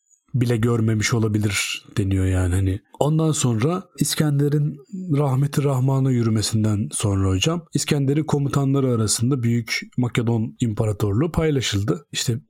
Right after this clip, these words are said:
bölgeye göre hangi komutanı, hangi askeri hakimse oraları onlar tarafından devralındı denebilir en kaba haliyle.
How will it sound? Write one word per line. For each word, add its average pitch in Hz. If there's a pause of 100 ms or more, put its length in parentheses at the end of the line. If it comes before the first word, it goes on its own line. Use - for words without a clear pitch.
(240)
bölgeye 127
göre 113
hangi 120 (140)
komutanı, 113
hangi 107
askeri 110
hakimse 127 (500)
oraları 127 (140)
onlar 147
tarafından 143 (200)
devralındı 139
denebilir 147
en 127
kaba 110
haliyle. 107